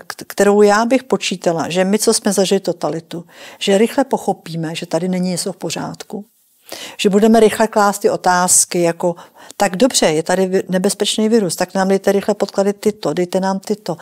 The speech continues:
dejte nám tyto." To se vůbec nedostávalo. Když se na to někdo zeptal, tak byl okamžitě umlčen, byl okamžitě nazván dezinformátorem. Podívejte se na profesora Pirka, profesora Žaloudíka, podívejte se na spoustu profes-, Hnízdila, že doktora,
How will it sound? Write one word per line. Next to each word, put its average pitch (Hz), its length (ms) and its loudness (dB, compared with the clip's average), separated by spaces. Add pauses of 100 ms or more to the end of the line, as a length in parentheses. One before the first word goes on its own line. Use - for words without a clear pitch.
(160)
dejte 190 260 -4
nám 196 200 -2
tyto." 170 340 -6 (160)
To - 100 -8
se 196 160 -2
vůbec 226 240 -2
nedostávalo. 165 720 -6 (320)
Když 180 120 -4
se - 80 -2
na 196 80 0
to 214 120 -6
někdo 202 260 -2
zeptal, 190 560 -6 (160)
tak 180 140 -6
byl 196 160 -4
okamžitě 202 520 -4
umlčen, 170 600 -6 (260)
byl 196 140 -2
okamžitě 202 520 -4
nazván 190 320 -4
dezinformátorem. 160 840 -6
Podívejte 185 380 -4
se 175 140 -10
na 170 100 -8
profesora 165 540 -10
Pirka, 170 340 -8
profesora 170 560 -10
Žaloudíka, 175 560 -6 (300)
podívejte 196 340 0
se 185 160 -4
na 175 140 -2
spoustu 196 460 -8
profes-, 175 500 -8
Hnízdila, 175 580 -6
že 160 120 -8
doktora, 165 380 -8